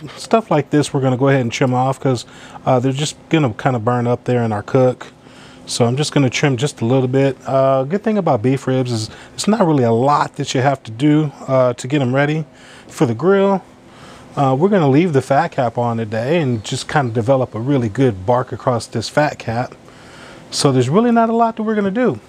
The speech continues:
Now the membrane that we have across the back here, we're gonna leave it in place because that's actually gonna help hold those beef ribs together, uh, a little later into the, uh, into the cook. So if they get really super tender on you,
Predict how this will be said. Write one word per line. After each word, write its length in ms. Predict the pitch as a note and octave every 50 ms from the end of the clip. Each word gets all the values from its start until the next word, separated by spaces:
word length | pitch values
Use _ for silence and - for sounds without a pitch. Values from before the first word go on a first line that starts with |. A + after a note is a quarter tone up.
| - - - - -
Now 100 | C#3+ C3+
the 80 | C3+
membrane 500 | C#3+ E3+ A3+ A#3+ G3+ F#3 E3+ E3 D#3+ D3+
that 80 | D3 C#3
we 100 | C#3+ C#3+
have 160 | C#3+ D3 C#3
across 280 | B2+ - D3 C#3 B2 -
the 100 | - A#2
back 300 | B2+ E3 D3+ C#3 B2+ -
here, 280 | - B2 B2 C#3 D3 - - - - - - - -
we're 160 | C3+ D#3+ F#3+
gonna 200 | F3 D#3 C3 A#2+
leave 320 | A#2+ B2 C3+ D#3 D#3+ D3
it 120 | C3 C3 B2
in 160 | A#2+ A2+ A2+
place 400 | - - F3+ D#3+ B2+ A#2+ B2+ -
because 340 | - - B2+ - C#3 B2 A#2
that's 240 | D3+ E3+ E3+ - -
actually 300 | A#3+ A3+ F#3+ - F#3+ F3
gonna 200 | D#3+ D3 C3 B2
help 200 | C3 D#3 C#3 -
hold 260 | - - D3+ C#3+ C3
those 220 | C3 B2+ A#2+ G#2
beef 280 | G2+ B2 C#3+ C#3 - -
ribs 220 | C3 B2 A#2 -
together, 560 | - - G#2 A2+ C#3 C#3+ C3+ A2+ A2+ A2+ A#2 - - - - - - - - - -
uh, 120 | A#2+ A2+ -
a 80 | B2
little 260 | C3 C#3+ C#3+ B2+ A#2+ A#2+
later 340 | A#2 B2 C#3 C3 B2+ A#2
into 280 | A#2 A#2+ A2+ - - C#3
the, 200 | A2+ A#2 A#2 A#2
uh, 160 | A#2 A2+ A2+ A2+
into 260 | B2+ B2 - - A#2+
the 60 | A2
cook. 340 | - - - B2+ A#2 A2+ -
So 200 | - - B2 A#2+
if 100 | A2+ -
they 100 | B2+ B2
get 180 | A#2+ D3 C#3
really 320 | C3 B2+ C#3+ D3+ D3+ C#3 C3
super 300 | - - D#3 - - G#2
tender 340 | - - F#3 F#3 D3 B2 B2
on 160 | B2 B2 A#2+
you, 160 | B2 B2+ B2+